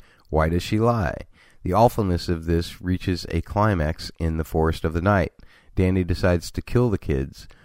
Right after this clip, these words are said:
all because they're missing their moms and dads, and Clara goes along with it.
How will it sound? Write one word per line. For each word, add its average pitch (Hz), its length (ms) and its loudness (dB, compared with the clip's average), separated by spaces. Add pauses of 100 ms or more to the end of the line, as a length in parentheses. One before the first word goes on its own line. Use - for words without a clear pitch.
(220)
all 107 240 6
because 87 400 2
they're 82 140 0
missing 80 340 -2
their 78 120 0
moms 85 340 2
and 78 140 -2
dads, 80 480 0 (360)
and 80 140 -4
Clara 90 440 4 (360)
goes 82 420 2
along 78 400 0
with 104 240 2
it. - 200 -10